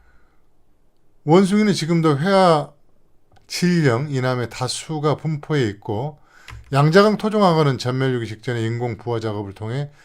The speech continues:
개체수가, 아, 늘어나고 있다고 소개드렸고, 코끼리 역시 중국 전역에 분포하다가 현재는 미얀마, 라오스 등의 서남부 국경 지역에만 서식한다는 것을 확인했습니다.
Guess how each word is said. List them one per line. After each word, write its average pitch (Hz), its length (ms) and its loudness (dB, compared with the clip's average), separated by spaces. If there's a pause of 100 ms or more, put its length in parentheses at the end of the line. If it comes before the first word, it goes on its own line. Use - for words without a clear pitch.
(260)
개체수가, 127 800 -8 (380)
아, 101 160 -16
늘어나고 135 460 2
있다고 113 300 -4
소개드렸고, 110 920 -10 (520)
코끼리 208 340 0
역시 165 400 0
중국 156 340 -6
전역에 160 360 2
분포하다가 143 500 -2
현재는 131 480 -4
미얀마, 117 540 -4 (380)
라오스 113 440 0
등의 123 220 -6
서남부 165 600 -6 (280)
국경 180 640 -2
지역에만 117 920 -4
서식한다는 117 1300 -10
것을 120 400 -10
확인했습니다. 135 800 -8